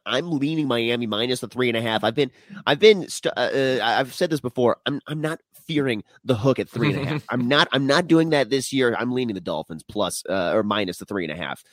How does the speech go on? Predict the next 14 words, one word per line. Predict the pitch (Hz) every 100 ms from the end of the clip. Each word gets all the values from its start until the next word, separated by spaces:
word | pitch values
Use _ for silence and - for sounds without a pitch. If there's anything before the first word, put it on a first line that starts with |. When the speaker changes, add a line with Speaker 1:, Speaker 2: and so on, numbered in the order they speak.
| - - -
Speaker 1:
Uh, | 127 117
let's | 160 185
go | 196 175 -
on, | 127 147 147 - _ _
uh, | 110 110 104 113
to | - 147 139 139
New | 165
York. | 190 143 160 135 -
My | 135
New | 151
York | 185 156
Giants | 110 127 135 139 117
are | 127
hosting | 113 208 - 185